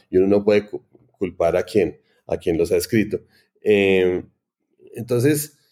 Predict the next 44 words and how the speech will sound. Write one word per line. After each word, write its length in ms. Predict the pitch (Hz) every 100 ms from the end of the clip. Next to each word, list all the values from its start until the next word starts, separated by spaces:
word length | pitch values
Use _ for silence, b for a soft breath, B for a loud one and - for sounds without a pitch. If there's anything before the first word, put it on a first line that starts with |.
| _ -
yo 140 | 131
lo 100 | 156
que 100 | 156
creo 200 | 123 120
que, 240 | 135 143 -
creo 160 | 135
que 80 | 131
nuestra 220 | 160 147
función 760 | 123 110 - 113 107 107 110 117
como 220 | 135 143
médicos, 460 | 120 110 117 123 123
que 280 | 113 92 82
es 120 | 98 104
mu-, 240 | 117 - 98 107
va 140 | 110
mucho 240 | 127 123 131
más 160 | 120
allá 520 | 120 120 113 107 - _ _
de, 800 | - 107 117 113 98 80 73 - _ _ -
eh, 300 | 101 90 87
prestar 280 | 101 92 95
un 40 |
servicio 240 | 101 113 120
de 60 |
salud, 260 | 92 92 - _ _ _ -
debe 180 | 117 120
también 240 | 127 98
incluir, 580 | 104 104 113 101 98 101 _ -
eh, 340 | 110 110 110 -
educar 440 | 123 117 104 98
a 60 | 110
la 140 | 113
gente, 320 | 98 87 101 110
y, 160 | 104 90 107
y 60 |
probablemente 800 | 101 101 101 131 127 123 139 139 B -
eso 340 | 135 135 139
que 60 | 143
estamos 280 | 113 110 123
haciendo 360 | 113 101 95
es 40 | 117
ma-, 160 | 117
fantástico 540 | - 123 120 117 120 104
porque, 340 | 104 82 78